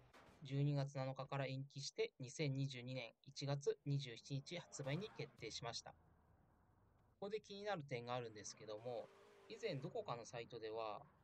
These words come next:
五千円で単品販売もあるという記事を書いていたサイトかな、あったと思うんですけども、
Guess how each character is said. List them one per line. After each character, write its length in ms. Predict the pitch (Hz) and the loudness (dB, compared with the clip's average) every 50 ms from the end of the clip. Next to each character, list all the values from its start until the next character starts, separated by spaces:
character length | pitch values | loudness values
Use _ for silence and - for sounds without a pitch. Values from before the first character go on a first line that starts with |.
| - - - | -20 -20 -10
五 140 | - 143 139 | -6 -4 -4
千 340 | 139 - 240 262 269 269 269 | -2 0 0 0 0 0 0
円 260 | 269 262 262 262 262 | 0 0 0 -2 -4
で 300 | 277 277 254 156 104 - - | -2 0 2 0 0 -2 -4
単 160 | - 175 196 208 208 _ | -6 -6 -6 -6 -8 _
品 180 | - 233 233 226 | -4 -4 -4 -2
販 320 | - 240 233 240 240 240 | 0 0 0 0 0 0
売 180 | 196 143 110 107 | 0 0 0 0
も 140 | 113 110 | 2 0
あ 60 | 135 156 | 2 2
る 120 | 160 151 143 - - _ _ _ _ _ _ _ _ _ _ _ | 0 -2 -6 -8 -18 _ _ _ _ _ _ _ _ _ _ _
と 140 | - 123 117 | -8 -8 -8
い 120 | 117 120 139 | -4 -2 -2
う 220 | 170 202 220 196 - - | -2 -2 -4 -6 -6 -6
記 80 | 180 | -4
事 140 | 165 156 147 | -2 0 0
を 100 | 120 117 - | 0 0 0
書 100 | 160 165 | 0 0
い 100 | 160 143 | 0 0
て 120 | 139 - | -4 -12
い 80 | 113 110 | -14 -8
た 440 | - - 131 139 139 143 139 135 139 - _ _ _ _ _ _ _ _ _ _ | -4 -2 -2 0 0 0 0 -2 -4 -8 _ _ _ _ _ _ _ _ _ _
サ 140 | - - 147 | -2 2 2
イ 80 | 143 143 | 2 2
ト 100 | 139 143 | 0 -2
か 140 | 143 135 | -2 0
な、 160 | 139 165 180 165 | 0 0 0 -2
あ 40 | |
っ 60 | 156 - - | -4 -4 -6
た 80 | 117 | -4
と 80 | 107 117 | -2 -2
思 200 | 110 117 131 131 | -2 -2 -2 -2
う 20 | |
ん 40 | 110 | -2
で 60 | 98 | -4
す 120 | 92 - - | -10 -10 -12
け 100 | - 104 | -12 -10
ど 120 | 101 101 | -10 -8
も、 380 | 104 110 123 131 127 110 104 | -6 -4 -2 -2 -2 -2 -4